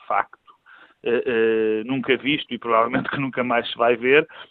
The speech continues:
mas era sobretudo, foi sobretudo um grande jogador do Futebol Clube do Porto, que mostrava uma atitude especialíssima, que era um lutador, eh, eh, sem, sem, sem cansaço, mas com uma qualidade que é fundamental nesta altura.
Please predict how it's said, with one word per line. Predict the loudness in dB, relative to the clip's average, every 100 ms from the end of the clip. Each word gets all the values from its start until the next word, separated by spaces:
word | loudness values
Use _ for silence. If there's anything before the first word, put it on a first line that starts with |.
| 0
mas | 2
era | 4 2
sobretudo, | 0 -4 -6 -2
foi | -2 -2
sobretudo | -6 -4 0
um | 8
grande | 8 8
jogador | 2 2 2
do | -2
Futebol | 2 2
Clube | 2 -10
do | -10
Porto, | -12 -12 -20 -20 -18 -18 -2
que | -2
mostrava | 8 8 8
uma | 6 4
atitude | 4 -6 -4 -6 -6 -10
especialíssima, | -8 -8 2 4 6 4 2 -2 0 4 4 2 -10 -20 2
que | 4
era | 4
um | 0
lutador, | 4 4 6 8 8 6
eh, | 2 0 -2 -4 -12 _ -6
eh, | -2 0 -2 -4 -6 -12 6
sem, | 8 8 4 -2 -4 -8 0
sem, | 2 2 -4 -8 -2 2
sem | 2
cansaço, | 2 -2 0 4 6 6 0 -20 _ _ _ _
mas | -2 0
com | 0
uma | 0 -2
qualidade | -4 -4 2 2 2
que | -2 -4
é |
fundamental | -4 -6 -4 -4 -2 -2 0
nesta | -4 2 2
altura. | 2 -2 -10 -10